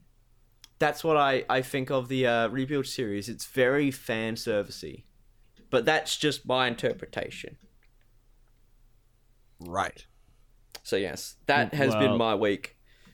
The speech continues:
Speaker 1: consumed by
Speaker 3: Yeah.
Speaker 1: Neon Genesis, Warframe, and Final Fantasy fourteen.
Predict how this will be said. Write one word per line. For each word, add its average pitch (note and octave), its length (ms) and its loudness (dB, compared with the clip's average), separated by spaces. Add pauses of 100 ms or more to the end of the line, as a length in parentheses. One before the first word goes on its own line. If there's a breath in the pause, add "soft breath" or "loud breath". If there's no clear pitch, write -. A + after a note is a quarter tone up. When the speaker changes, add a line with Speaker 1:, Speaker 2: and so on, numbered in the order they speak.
(140)
Speaker 1:
consumed B2 640 0
by G#2+ 440 2 (920)
Speaker 3:
Yeah. B2 80 -2
Speaker 1:
Neon C3 320 4
Genesis, A#2 800 -2 (880)
Warframe, G#2 520 -2 (640 soft breath)
and G2 380 -4
Final F#2+ 180 -4
Fantasy - 280 -8
fourteen. E2+ 440 -6